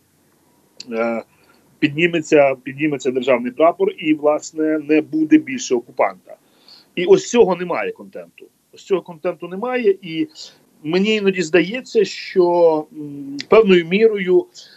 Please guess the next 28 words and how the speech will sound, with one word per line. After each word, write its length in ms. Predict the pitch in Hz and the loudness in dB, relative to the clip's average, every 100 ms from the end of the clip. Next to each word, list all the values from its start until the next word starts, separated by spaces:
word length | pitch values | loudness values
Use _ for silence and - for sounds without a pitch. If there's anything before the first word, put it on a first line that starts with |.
| _ | _
це 160 | - | -10
теж 240 | 180 233 - | 0 0 2
прояв 280 | 185 185 156 | 2 2 0
політичної 560 | 160 151 165 - 147 | -6 -8 -10 -14 -14
кон'юнктури. 720 | 131 135 131 123 113 92 - - | -12 -8 -8 -8 -10 -10 -12 -2
Дуже 220 | 156 180 180 | 2 4 4
зручно 480 | 185 220 - 214 | 2 -4 -4 -4
не 140 | 190 190 | 2 0
помічати 640 | 180 175 160 180 151 131 | 0 -6 2 2 2 -2
цю 340 | 127 - 156 131 | -12 -4 -4 -2
меншість 720 | 135 175 196 226 196 - - _ _ _ | -4 -4 -6 -10 -14 -16 -20 _ _ _
і 100 | 156 | 4
робити 400 | 156 160 175 151 | 4 2 -2 -2
вигляд, 420 | 151 190 185 180 | 2 2 2 -4
що, 160 | - 139 | -4 -6
мовляв, 420 | 139 135 165 156 | -4 0 0 0
на 80 | 139 | -6
окупованій 600 | - - 147 131 127 127 | -8 0 0 2 -2 -6
території, 800 | 143 147 - 220 196 175 151 - _ - _ _ - | -6 -8 -2 2 2 2 0 -2 _ -20 _ _ 2
е, 500 | 143 135 131 127 131 - _ _ _ _ _ _ _ | 4 4 0 -4 -6 -10 _ _ _ _ _ _ _
є, 520 | 123 131 175 156 117 117 139 | -20 -2 2 2 2 -4 -4
е, 200 | 127 127 - _ | -4 -4 -12 _
сформована 640 | - - 165 165 160 131 127 | -14 0 2 4 4 4 0
абсолютна 500 | 127 147 139 127 120 | -4 -8 -10 -8 -8
більшість, 580 | 123 226 - 196 - 131 | -8 -10 -6 -8 -8 -2
яка 500 | 117 - 151 165 139 | -2 2 4 4 2
чітко 360 | - 143 135 | -6 -14 -14
хоче 320 | 127 131 123 | -4 -4 -4